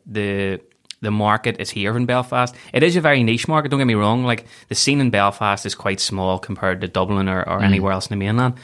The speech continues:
Speaker 1: But we're getting there. And it takes shops like ours and other shops to create that culture and to
Speaker 2: Yeah.
Speaker 1: help foster the culture. And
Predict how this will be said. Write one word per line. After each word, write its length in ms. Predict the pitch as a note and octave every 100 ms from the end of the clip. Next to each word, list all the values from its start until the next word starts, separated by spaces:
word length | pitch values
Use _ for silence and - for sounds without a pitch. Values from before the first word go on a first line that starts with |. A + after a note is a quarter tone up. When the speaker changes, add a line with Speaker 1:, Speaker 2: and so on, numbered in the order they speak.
| - -
Speaker 1:
But 100 | F3+
we're 60 |
getting 160 | F3+ F#3+
there. 180 | A3 G#3 - _ -
And 260 | A#2 A#2+ A#2+ - -
it 180 | B2+ -
takes 420 | C#3+ C3+ - - - -
shops 380 | - B2+ A2 -
like 140 | G2
ours 360 | G2 F2+ G2 G#2+
and 180 | G#2+ G2+
other 220 | G2+ G#2
shops 460 | - G2 F#2+ - - _
to 100 | -
create 480 | G2 - G2+ A2+ -
that 200 | C#3+ C#3+
culture 360 | - C3+ - G2+
and 140 | G#2
to 60 | G2+
Speaker 2:
Yeah. 100 | G2+
Speaker 1:
help 280 | G#2 - -
foster 460 | - G2 G#2 -
the 80 | D3
culture. 320 | D3 D3+ - - - - - -
And 360 | - G#2+ G2+